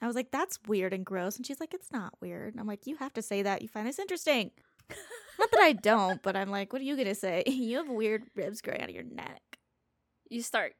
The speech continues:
Speaker 2: getting calls from the F B I. "Hello, we would like
Speaker 1: <laughs>
Speaker 2: to talk with you about your recent chiropractor <laughs> visit." You need to run. <laughs>
Speaker 1: Oh, dude, I found a picture. I, I should send it to you.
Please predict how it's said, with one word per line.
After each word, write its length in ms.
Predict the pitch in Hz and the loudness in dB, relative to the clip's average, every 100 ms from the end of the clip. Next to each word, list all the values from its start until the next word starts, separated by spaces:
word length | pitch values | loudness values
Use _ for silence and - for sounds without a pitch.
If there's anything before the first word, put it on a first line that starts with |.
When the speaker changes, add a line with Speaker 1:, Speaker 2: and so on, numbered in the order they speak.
| - | -10
Speaker 2:
getting 280 | 180 170 175 | -8 -8 -8
calls 340 | 156 156 160 | -6 -6 -8
from 160 | 165 165 | -10 -10
the 120 | 156 | -8
F 200 | 165 - | -10 -10
B 160 | 170 151 | -10 -6
I. 400 | 156 160 170 214 _ _ - | -4 -4 -6 -12 _ _ -8
"Hello, 720 | 285 294 320 285 170 156 165 | -4 0 2 2 0 -6 -8
we 240 | 226 294 | -4 -4
would 240 | 311 247 185 | -2 -2 -4
like 320 | 185 196 269 | 0 2 4
Speaker 1:
<laughs> 200 | 339 - | 4 2
Speaker 2:
to 140 | 202 185 | -8 -12
talk 420 | - 262 370 - | -2 0 0 -2
with 160 | 190 | -6
you 280 | 170 151 156 156 | -6 -8 -10 -6
about 300 | 180 180 196 | -2 -2 -2
your 140 | 185 | -6
recent 460 | 175 202 - 143 - | -6 -8 -8 -10 -2
chiropractor 640 | 190 196 240 233 - 330 | 0 0 0 0 0 2
<laughs> 100 | 233 | 2
visit." 320 | 220 277 262 - _ | 2 2 2 0 _
You 160 | 180 190 | -12 -10
need 160 | 170 | -12
to 80 | 147 139 | -14 -12
run. 280 | 160 165 415 | -6 2 2
<laughs> 60 | - - | 2 2
Speaker 1:
Oh, 260 | - 311 659 | 6 8 10
dude, 180 | 339 349 | 10 10
I 120 | 254 | 8
found 240 | 320 311 339 | 8 8 6
a 60 | |
picture. 680 | - 254 254 - 190 175 185 - | 4 2 2 2 2 0 -4 0
I, 160 | 220 214 | 0 0
I 60 | 226 | -2
should 180 | 220 208 | -2 0
send 180 | 233 | 0
it 100 | 226 | 0
to 80 | - | 0
you. 200 | 190 190 | 0 0